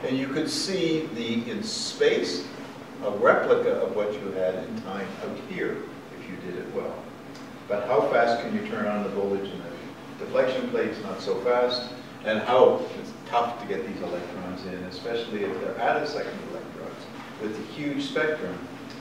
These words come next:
with them not dispersing and becoming, and losing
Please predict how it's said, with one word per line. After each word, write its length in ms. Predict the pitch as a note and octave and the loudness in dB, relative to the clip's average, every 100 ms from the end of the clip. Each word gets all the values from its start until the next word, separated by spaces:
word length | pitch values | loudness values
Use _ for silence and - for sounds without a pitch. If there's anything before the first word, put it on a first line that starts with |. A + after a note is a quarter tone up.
| - - A#2 | -14 -12 -4
with 260 | G#2+ G#2+ G#2 | -2 0 0
them 240 | G2+ F#2+ | -2 -2
not 460 | G2 G2 F#2+ - - | 0 2 2 -2 -6
dispersing 560 | A2 - A#2 A#2 A2 F#2+ | -8 -2 2 4 4 0
and 500 | F#2 F#2 F2+ - F2 | -4 -6 -8 -8 -8
becoming, 300 | E2+ E2+ E2+ - - - | -8 -8 -8 -10 -10 -8
and 100 | G2 F2+ | -6 -6
losing 200 | F2+ | -8